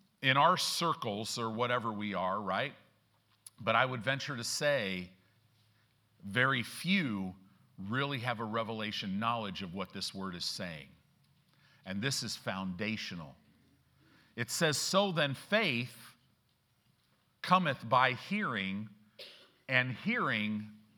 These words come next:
by the word of God." And so we sit here and go, "Yeah, faith comes as, faith comes by hearing the word of God." Well, praise God, I'm sitting here today, I'm hearing the word of God, so faith comes.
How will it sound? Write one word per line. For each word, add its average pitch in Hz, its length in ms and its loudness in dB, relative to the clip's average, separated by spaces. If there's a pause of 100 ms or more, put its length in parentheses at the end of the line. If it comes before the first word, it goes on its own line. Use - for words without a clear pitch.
(280)
by 131 280 8
the 123 120 -4
word 135 300 0
of 101 160 -6
God." 104 420 0 (760)
And 165 120 4
so 214 140 4
we 196 160 4
sit 202 240 2
here 190 140 2
and 165 80 -2
go, 156 120 2
"Yeah, 180 300 4 (100)
faith 180 240 4
comes 175 340 0
as, 143 200 -4 (460)
faith 170 320 2
comes 175 260 4
by 151 160 6
hearing 151 260 0
the 143 80 -4
word 139 140 -2
of 113 100 -6
God." 131 320 -4 (360)
Well, 131 120 0
praise 175 340 6
God, 165 260 8
I'm 120 100 0
sitting 165 320 0
here 165 180 2
today, 151 300 4
I'm 117 120 2
hearing 151 280 -2
the 135 60 -2
word 131 180 -2
of 107 100 -4
God, 135 240 2
so 113 100 -6
faith 135 340 0
comes. - 420 -6